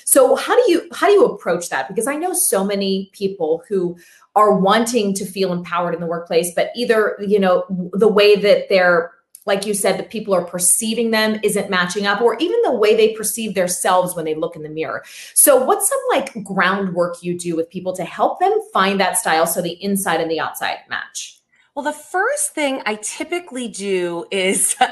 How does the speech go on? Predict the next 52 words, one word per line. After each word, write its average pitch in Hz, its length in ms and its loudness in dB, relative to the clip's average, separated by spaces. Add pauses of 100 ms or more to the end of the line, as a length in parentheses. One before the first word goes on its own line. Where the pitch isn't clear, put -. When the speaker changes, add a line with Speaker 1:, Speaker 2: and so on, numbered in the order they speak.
Speaker 2:
<laughs> - 240 -8
I 240 80 0
throw 277 300 4
an 262 80 4
assessment 170 640 0
at 156 180 -2
them. 165 280 -4
<laughs> - 40 -18 (540)
But 339 420 4
we 330 80 0
Speaker 1:
Mm. 320 100 2
Speaker 2:
need, 330 200 2 (200)
but 285 100 4
we 294 180 0
need 349 300 2
to 359 160 -4
know 208 480 4
what 185 400 0
ground 170 480 0
zero 147 520 -2
is. 226 500 -2 (240)
And 202 120 -6
so 233 160 0
what 220 160 2
I 233 120 0
typically 320 600 -4
do 220 220 -4
with 196 220 -4
all 190 200 2
of 190 120 -6
my 190 120 0
clients, 165 560 -2
as 190 300 -4
well 233 260 4
as 311 200 -2
my 220 120 0
cohort, 180 800 -2 (300)
I 196 40 -2
have 208 120 0
a 214 40 -4
cohort 208 640 0
mastermind 175 800 0
called 156 240 0
the 151 80 -10
Presence 160 380 -4
Studio, 147 340 -2
which 143 160 -4
I 156 80 -2
know 160 180 2
we'll 151 160 -2
talk 143 280 0
about. 113 240 0